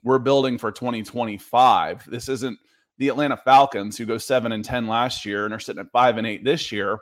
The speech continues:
but are geared towards twenty twenty-three to move forward. Uh-uh. This was Super Bowl or bust, my man.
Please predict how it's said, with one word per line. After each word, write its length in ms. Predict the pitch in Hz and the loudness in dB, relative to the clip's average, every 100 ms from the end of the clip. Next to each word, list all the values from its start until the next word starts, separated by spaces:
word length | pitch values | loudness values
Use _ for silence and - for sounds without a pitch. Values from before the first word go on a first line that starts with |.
| _ 104 | _ -4
but 140 | 127 | -2
are 80 | 123 | -2
geared 460 | 110 131 156 135 | -2 -2 -2 -2
towards 300 | 120 120 110 | -4 -4 -4
twenty 300 | - 135 131 | -6 -6 -4
twenty-three 880 | 110 123 120 110 - 127 135 165 120 | -6 -6 -8 -8 -12 -6 -2 0 -2
to 120 | - 110 | -6 -6
move 280 | 113 107 | -6 -6
forward. 680 | - - 165 170 92 90 85 _ _ _ - | -12 0 2 2 -2 -6 -12 _ _ _ -8
Uh-uh. 380 | 185 147 117 - _ _ _ _ _ - | -4 -2 -4 -6 _ _ _ _ _ -6
This 200 | 185 - | -6 -4
was 120 | 269 | -4
Super 320 | - 151 135 | -2 -2 -2
Bowl 260 | 120 143 131 | 2 4 4
or 100 | 98 | 0
bust, 420 | 85 131 120 - | 0 0 0 -6
my 120 | 98 | -10
man. 380 | 95 - 87 | -10 -10 -14